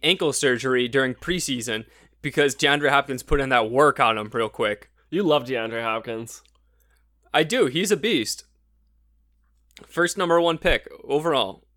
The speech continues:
Speaker 2: Really?
Speaker 1: DeAndre Hopkins. Yeah, absolutely.
Speaker 2: So if I have the number one overall pick, I should pick DeAndre Hopkins.
Speaker 1: Without a doubt.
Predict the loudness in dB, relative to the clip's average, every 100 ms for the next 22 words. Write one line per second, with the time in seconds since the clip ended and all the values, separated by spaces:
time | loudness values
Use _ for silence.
0 | _ _ _ -8 0 2 2 -2 -6 0
1 | 2 2 0 0 -4 -6 -8 -12 _ _
2 | _ _ -4 0 0 0 -4 -6 -6 0
3 | 0 4 4 4 4 2 4 4 4 2
4 | 0 0 -2 0 -2 -4 -8 -6 -4 -4
5 | -4 -6 -8 -10 -12 -12 -18 _ _ _
6 | _ _ _ _ _ _ _ -2 2 4
7 | 4 2 2 2 2